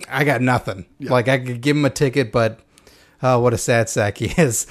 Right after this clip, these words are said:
Speaker 1: So he just gave me a written warning and says, "Just slow down, will you?"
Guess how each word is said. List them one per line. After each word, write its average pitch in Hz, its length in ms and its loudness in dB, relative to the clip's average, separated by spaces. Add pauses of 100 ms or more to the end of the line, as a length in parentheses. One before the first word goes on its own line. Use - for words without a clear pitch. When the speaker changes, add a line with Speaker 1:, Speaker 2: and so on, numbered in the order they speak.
(200)
Speaker 1:
So 165 140 -2
he 165 60 0
just 147 240 -2
gave 156 180 2
me 151 60 2
a 143 80 2
written 135 300 0
warning 131 340 0
and 113 100 -4
says, 120 200 -6
"Just 285 220 -4
slow 101 220 -4
down, 92 280 -4
will 104 100 -2
you?" 120 180 0